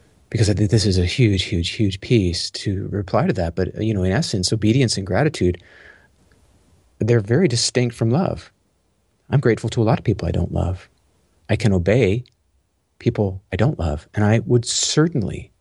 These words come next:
disobey people I do love, because not everybody I love who is telling me to do something is, in my, in my mind, correct.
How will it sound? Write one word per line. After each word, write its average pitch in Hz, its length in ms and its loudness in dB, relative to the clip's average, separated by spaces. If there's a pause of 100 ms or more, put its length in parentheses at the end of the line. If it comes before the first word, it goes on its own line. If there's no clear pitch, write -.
(120)
disobey 98 420 2
people - 300 -2
I 98 60 4
do 151 180 4
love, - 340 -2 (1040)
because 123 260 2
not 143 160 0
everybody 101 400 2
I 90 100 4
love 92 460 2 (720)
who 120 80 6
is 117 120 2
telling 151 300 2
me 104 100 2
to 92 80 4
do 101 160 4
something 82 500 -2 (1300)
is, 120 180 4
in 120 160 6
my, 127 180 2 (140)
in 107 100 0
my 131 120 6
mind, 113 420 4
correct. - 580 0